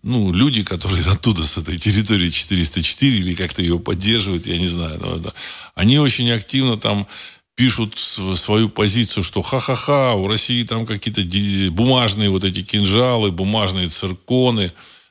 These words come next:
там, в общем-то, ничего нет, э, армия, В С У, оно на-, щас, щас проломит оборону России и так далее и тому подобное.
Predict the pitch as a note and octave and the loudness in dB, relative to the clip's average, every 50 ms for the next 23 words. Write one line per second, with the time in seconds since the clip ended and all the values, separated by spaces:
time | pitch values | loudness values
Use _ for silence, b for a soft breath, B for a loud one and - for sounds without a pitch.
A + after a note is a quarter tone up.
0 | B _ - E2 E2+ E2+ E2 E2 D#2+ D2 - E2+ E2 D#2 D#2+ F2 F#2 A2+ A2+ - | B _ -10 -8 -6 -6 -6 -6 -6 -6 -6 -6 -6 -8 -4 -2 0 2 2 2
1 | - C#3 B2+ B2+ B2+ B2 B2+ C3+ C#3+ C#3+ C3+ B2+ A2 - - - G#2 G2+ G2 G2 | 2 2 2 2 2 2 2 2 2 2 2 0 0 -4 -6 -4 -2 -2 0 0
2 | F#2+ F#2+ F#2 F2 E2 F#2+ G#2+ B2+ C3+ B2+ A#2+ A#2 A#2 A2+ A2 G#2+ G2+ F#2 G#2+ G#2+ | 0 0 0 0 -2 0 0 0 0 0 0 0 -2 0 0 0 0 0 0 0
3 | - - B2+ B2+ C3 B2+ B2 A2+ G2+ G#2 A2+ A2+ A2+ A2 G#2+ G#2 G#2 G2 F#2 F2+ | 0 0 0 0 0 2 0 0 0 0 0 0 0 0 0 0 2 2 0 0
4 | - A2 G2+ - - - - C3+ A#2+ - - - - A2 A#2+ C3+ C3 A#2+ A#2 G#2+ | 0 0 0 -2 -2 -2 0 0 0 -2 -2 -4 -2 0 0 2 2 2 2 0
5 | F#2+ - G#2 G#2 G#2 G#2 G#2 G#2+ G#2 G2 F#2+ F#2+ G2 F#2+ - - C3+ B2+ G#2+ - | -2 -2 -2 0 0 2 2 2 2 2 2 2 2 0 0 -2 -2 -4 -4 -4
6 | F#2 F2+ F2+ F#2 F#2+ F#2 F2 E2+ E2 - F2+ F2+ F2+ F2+ F2 - - - - - | -6 -8 -6 -4 -4 -2 -4 -4 -6 -6 -6 -6 -6 -6 -6 -6 -6 -4 0 0
7 | F2+ F2+ - - | 2 2 0 0